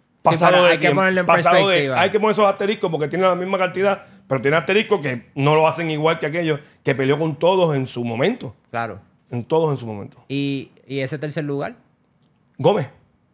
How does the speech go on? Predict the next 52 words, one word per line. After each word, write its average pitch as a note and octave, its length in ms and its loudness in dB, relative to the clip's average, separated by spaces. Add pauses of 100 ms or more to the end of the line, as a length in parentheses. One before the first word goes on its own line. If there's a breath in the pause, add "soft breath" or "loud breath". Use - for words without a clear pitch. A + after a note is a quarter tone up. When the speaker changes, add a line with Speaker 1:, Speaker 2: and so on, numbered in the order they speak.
(120)
Speaker 1:
Gómez. C#3 340 -6
Speaker 2:
Bazooka A#2 340 -4
Gómez. B2 200 -4
Speaker 1:
So, B2 100 -6
Cotto C3+ 300 -6
se C3+ 140 -10
queda B2 240 -8
afuera. G2 340 -14 (240)
Speaker 2:
Cotto E3+ 240 2
se C#3 160 -4
quedó, G2+ 120 -12
sí. G#2 340 -12 (720 soft breath)
Que G#2+ 100 -10
no G#2 140 -6
podemos G2+ 320 -10
discutir. G#2+ 340 -12 (480 soft breath)
Y A#2 80 -2
después A#2 320 -2
de, C#3 100 2
y B2 120 -2
Speaker 1:
No B2 140 0
Speaker 2:
después F#3 60 0
Speaker 1:
tomas A#3+ 240 2
en A#3 60 -4
consideración A3 600 -2
la F3+ 200 0
era, B2+ 380 -4
porque C#3+ 140 -6
a C#3+ 40 -2
lo C#3 100 -4
mejor, C#3 380 -6
en C#3 200 -8
el C3+ 80 0
Speaker 2:
Es B2+ 40 2
que - 60 2
Speaker 1:
caso F#3+ 80 6
Speaker 2:
después F#3 240 0
de F#3+ 80 4
Gómez F3+ 240 2
va E3+ 460 -2
y E3+ 120 -4
te D3+ 140 -4
lo D3 80 0
puedes C3+ 180 0
meter E3+ 180 0
hasta F#3 120 0
en G3+ 60 2
los G3 100 0
tres, F3+ 300 0
tú, E3+ 200 0
pues, E3+ 200 -2 (260)
Benítez. C#3 800 0